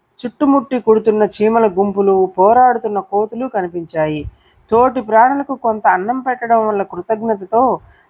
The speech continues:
ఆ నోరు లేని జీవులు ఈ రోజున తన ప్రాణాన్ని ఎలా కాపాడాయో చూసి ఆశ్చర్యం, ఆనందం కలిగింది.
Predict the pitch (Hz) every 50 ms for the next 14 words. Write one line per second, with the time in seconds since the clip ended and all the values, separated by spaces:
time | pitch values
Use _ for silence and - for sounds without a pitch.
0 | - - 185 196 196 196 185 185 202 233 262 277 262 254 247 240 226 202 165 170
1 | 196 220 233 233 240 226 208 208 208 208 214 220 _ _ _ _ _ _ _ _
2 | - 196 208 208 202 208 226 247 269 269 247 240 226 208 190 180 - - 185 196
3 | 214 240 240 247 233 214 190 185 202 214 220 220 - 196 196 196 - 220 226 226
4 | 226 226 214 208 208 190 - - 214 208 - - 214 185 185 208 202 - - -
5 | 220 202 214 226 233 226 - 170 170 180 190 202 202 208 202 208 214 208 185 165
6 | 165 165 160 156 143 147 147